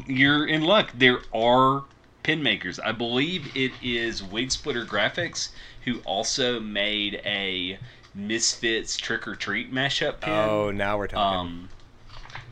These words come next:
Speaker 1: yo, uh, Wig Splitter, if you're listening to us, um, our email address is rank and filecast at gmail dot com.
Speaker 2: Which, by the way, Wi-,
Speaker 1: Uh,
Speaker 2: Wig Splitter just
Speaker 1: just
Speaker 2: reminds me
Speaker 1: saying.
Speaker 2: of the fact that, um, so you know how I'm addicted to that stupid Friday the thirteenth video game?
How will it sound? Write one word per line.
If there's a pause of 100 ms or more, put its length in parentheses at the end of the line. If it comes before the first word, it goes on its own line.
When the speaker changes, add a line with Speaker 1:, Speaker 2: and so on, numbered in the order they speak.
(220)
Speaker 1:
yo,
uh,
Wig
Splitter,
if
you're
listening
to
us,
um,
our
email
address
is
rank
and
filecast
at
gmail
dot
com.
Speaker 2:
Which,
by
the
way,
Wi-,
Speaker 1:
Uh,
Speaker 2:
Wig
Splitter
just
Speaker 1:
just
Speaker 2:
reminds
me
Speaker 1:
saying.
Speaker 2:
of
the
fact
that,
um,
so
you
know
how
I'm
addicted
to
that
stupid
Friday
the
thirteenth
video
game?